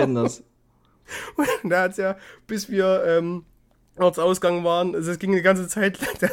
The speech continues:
Speaker 2: <laughs> das, denen ging's halt echt nicht gut. Es hat sich dann über die Fahrt gelegt und wir haben ge-, ich hab dann noch zu Chester gesagt, so, „Ey, wir fahren erstmal eine Weile, ehe wir, äh, Pause machen.“
Speaker 1: Mhm.
Speaker 2: Ja, nach einer Dreiviertelstunde hatte ich Hunger.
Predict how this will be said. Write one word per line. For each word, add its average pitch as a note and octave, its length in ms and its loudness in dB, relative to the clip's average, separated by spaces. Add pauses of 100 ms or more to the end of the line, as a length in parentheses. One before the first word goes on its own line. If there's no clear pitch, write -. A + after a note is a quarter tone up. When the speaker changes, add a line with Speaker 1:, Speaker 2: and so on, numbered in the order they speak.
Speaker 2:
<laughs> - 40 -20
das, - 180 -6
denen F3+ 380 -8
ging's F#3+ 260 -6
halt E3 140 -6
echt E3+ 260 -8
nicht - 220 -16
gut. D4+ 400 -6 (520)
Es G3+ 120 -8
hat C4 180 -2
sich A3 100 -6
dann G#3 120 0
über G3+ 200 -2
die F#3+ 120 -4
Fahrt F3+ 340 0
gelegt E3 560 -2 (400)
und D#3+ 80 -2
wir D3+ 100 2
haben F#3 140 2
ge-, E3+ 340 0
ich E3 120 -6
hab F3 80 0
dann F#3 100 0
noch F#3 120 -2
zu E3+ 120 -4
Chester E3 340 -4
gesagt, D#3+ 240 -2
so, E3 60 -8
„Ey, E3+ 160 0
wir E3 120 4
fahren F3+ 200 2
erstmal F#3 300 2
eine F#3 160 0
Weile, F#3+ 320 2 (120)
ehe E3+ 220 2
wir, E3 680 4
äh, - 20 0
Pause E3 340 4
machen.“ A#2+ 320 -4 (540)
Speaker 1:
Mhm. D#3 360 -2 (320)
Speaker 2:
Ja, D3 460 2
nach B2 80 -8
einer C3 100 -2
Dreiviertelstunde C#3+ 580 -2
hatte C3+ 160 -2
ich C#3 60 0
Hunger. C#3 220 -4